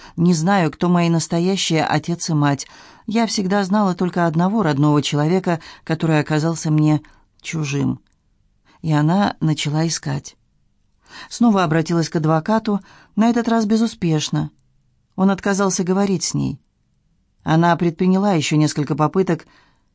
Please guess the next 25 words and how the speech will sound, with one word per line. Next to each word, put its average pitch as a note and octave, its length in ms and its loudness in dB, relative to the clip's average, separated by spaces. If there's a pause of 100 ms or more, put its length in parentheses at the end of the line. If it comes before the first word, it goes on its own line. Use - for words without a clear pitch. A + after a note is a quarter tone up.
(120)
и D#3+ 60 -10
в - 60 -14
конце D#3+ 280 0
концов A3 400 -2
узнала F#3+ 440 2
от F#3 120 -4
него F3 200 0
фамилию D#3 640 2 (260)
Шанеев. D3+ 640 2 (960)
Как E3 200 -4
я E3+ 100 0
понял E3 320 2
из D#3 100 0
записей, D3 640 -2 (260)
адвокат D#3+ 460 0
сказал, F3+ 360 -2
что F3+ 160 -6
ее F3 220 2
отец, A3 480 -2
Стрелков, D#3 640 -4 (460)
был E3+ 200 2
знаком F#3 420 2
с - 80 -4
этим D3 200 0
человеком, D3+ 640 0